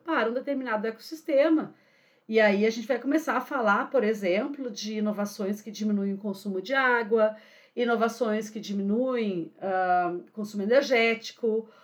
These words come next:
ou que aumentam a diversidade da empresa e assim melhoram a desi-, a, diminuem a desigualdade, né? Ah, ou trazem equidade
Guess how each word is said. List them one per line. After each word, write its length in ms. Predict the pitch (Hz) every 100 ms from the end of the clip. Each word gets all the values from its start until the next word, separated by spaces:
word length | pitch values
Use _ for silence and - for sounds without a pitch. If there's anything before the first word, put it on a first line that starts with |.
| _
ou 480 | - 247 277 294 277
que 100 | -
aumentam 580 | 226 208 220 262 262 220
a 60 | 202
diversidade 920 | 196 196 190 214 180 190 262 294 233
da 120 | 202
empresa 720 | 190 196 208 208 240 247 202
e 80 | 196
assim 480 | 190 - 226 226 240
melhoram 760 | 226 202 190 185 233 247 208 165 - - _ _
a 520 | 208 202 190 185 175 175 170 _
desi-, 260 | 208 240 -
a, 200 | 165 180
diminuem 540 | 175 247 254 285 311
a 60 | 262
desigualdade, 1040 | - 220 208 208 202 190 196 190 196 185 _
né? 380 | - 185 208 311 -
Ah, 840 | 202 202 196 190 190 185 180 175 -
ou 300 | 214 208 208
trazem 460 | 247 214 214 233
equidade 880 | 226 220 220 180 190 220 240 202 202